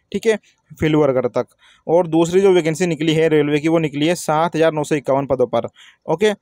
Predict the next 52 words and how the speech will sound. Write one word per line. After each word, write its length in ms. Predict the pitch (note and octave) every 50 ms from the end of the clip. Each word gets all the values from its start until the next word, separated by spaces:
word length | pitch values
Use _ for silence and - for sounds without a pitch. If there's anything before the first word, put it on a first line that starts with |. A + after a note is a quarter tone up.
| _ -
सात 320 | - - D3+ D#3 D#3+ D#3
हज़ार 160 | D#3 D3+ D#3+
नौ 120 | D#3 D3+ C#3
सौ 140 | - G3 -
इक्यावन 300 | C#3+ C#3 - D3+ C#3+ D3
पदों 180 | C#3 C#3 B2
पर, 140 | B2+ C3+ C3
जिसमें 260 | C3+ C#3 C3+ - F3 E3+
जूनियर 360 | D3+ C#3 C#3 C#3+ D3+ D#3+ E3
इंजीनियर 420 | E3 D3 C#3+ C#3 C3+ C#3 D3 E3 F#3
प्लस 260 | - F3+ G#3+ A3+ - - -
अन्य 280 | D3 D3+ D#3 F3+ G3+ F#3+
कई 160 | - E3 E3
पद 140 | - D#3 D3
रहने 200 | C#3+ C#3+ C3+ C3+
वाले 280 | C3+ B2 A#2+ A#2+ A#2+ A#2+
हैं। 80 | A#2+ A#2+ _ - - _ _ -
तो 100 | F#3 F3+
ये 140 | F#3+ G3+ G3+
दोनों 220 | F#3 G3 F#3 F#3 F#3
टोटल 240 | F#3+ F#3 E3 F3+ F#3 F3
पद 120 | F3+ F#3
हो 160 | F3+ E3+ F3 F3
जाते 220 | E3+ D#3+ - D#3
हैं 120 | D3+ D#3+
आपके 240 | D#3+ D3+ - - F3+ E3+
नौ 240 | D#3+ D3+ D3+ D#3
हज़ार 200 | D3+ C#3+ C#3+ D#3 D3+
तीन 220 | - D3 C#3 C3+
सौ 120 | B2+ - E3+
सत्ताईस 380 | - D3+ C3 - C3 B2+ B2 -
पद। 140 | C3+ B2 B2+ - _ - - - _ _ -
तो 80 | - F3
ये 220 | F3 F3+ G3 G3+ G3
वीडियो 380 | G3 F#3+ F3+ F#3 F#3+ G3 F#3+ F#3+ _ _ _ _ _ -
इसलिए 300 | D#3 D3+ - F3 F#3+ G3
बना 200 | E3+ D#3+ D#3 D#3+ E3 E3+
रहे 200 | E3+ D#3+ D#3 E3
हैं 120 | D#3+ D#3
हम 100 | D3+ E3
ताकि 220 | E3+ E3 D#3+ C#3+ E3
आपको 240 | E3 D#3 C#3 - D#3+
पता 220 | - D3+ C#3+ D#3
चले 220 | D#3 E3 C#3+ D3
भाई 120 | D3+ D#3+ D#3+
किन 220 | D3 - D#3+ E3 D#3+
किन 160 | D3 E3+ D#3+
पदों 180 | D#3+ D3 C#3+ C#3
पर 100 | D3+ D3
वैकेंसी 320 | D3 C#3 C3 C#3 C3 - D3+
निकली 260 | C#3 A#2+ C3 C3 B2+
है। 120 | C3 D3+